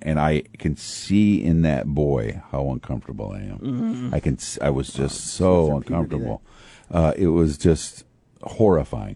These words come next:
Speaker 1: But I
Speaker 2: Yeah.
Speaker 1: thought if I wore the long shirt,
Speaker 2: Uh-huh.
Speaker 1: that I would hide it. And
Speaker 2: Yeah.
Speaker 1: of course, that's not true,
Speaker 2: N-,
Speaker 1: right?
Speaker 2: yeah.
Speaker 1: Yeah.
Speaker 2: No, uh, we all have that. My,
Speaker 1: Ugh.
Speaker 2: uh, wear, reason why I wear this button up or eighth button up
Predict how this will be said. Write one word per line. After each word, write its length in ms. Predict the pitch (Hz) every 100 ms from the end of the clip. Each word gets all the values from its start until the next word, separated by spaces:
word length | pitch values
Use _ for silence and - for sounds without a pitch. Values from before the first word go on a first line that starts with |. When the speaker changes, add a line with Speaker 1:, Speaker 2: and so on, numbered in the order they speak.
| -
Speaker 1:
But 280 | 135 127 82
I 60 |
Speaker 2:
Yeah. 40 | 80
Speaker 1:
thought 260 | 110 113 131
if 100 | 104
I 80 |
wore 320 | 90 82 92 92
the 100 | 73
long 340 | 73 82 82
shirt, 580 | - - 73 58 - - _
Speaker 2:
Uh-huh. 240 | 123 120 117 -
Speaker 1:
that 100 | 69
I 100 | 69
would 160 | 65
hide 320 | - - 71 -
it. 200 | - - _ _ _
And 100 | -
Speaker 2:
Yeah. 360 | 127 123 127 123
Speaker 1:
of 40 |
course, 140 | 117 101
that's 180 | 101 113
not 140 | 87
true, 320 | - 113 98 -
Speaker 2:
N-, 140 | 131
Speaker 1:
right? 80 | 127
Speaker 2:
yeah. 340 | 123 120 117 117
Speaker 1:
Yeah. 120 | 131 117 101 -
Speaker 2:
No, 140 | 135
uh, 220 | 101 139
we 200 | 135 156
all 160 | 147 160
have 200 | 131 117
that. 100 | 110
My, 220 | 131 147 147
Speaker 1:
Ugh. 340 | 143 127 90 - -
Speaker 2:
uh, 80 | 156
wear, 500 | 151 156 175 175 160
reason 480 | 135 143 180 165 175
why 120 | 160
I 20 |
wear 180 | 160 160
this 220 | 143 135
button 340 | - 165 -
up 180 | 135 127
or 120 | 131 -
eighth 320 | 147 - -
button 300 | 139 80 117
up 160 | 95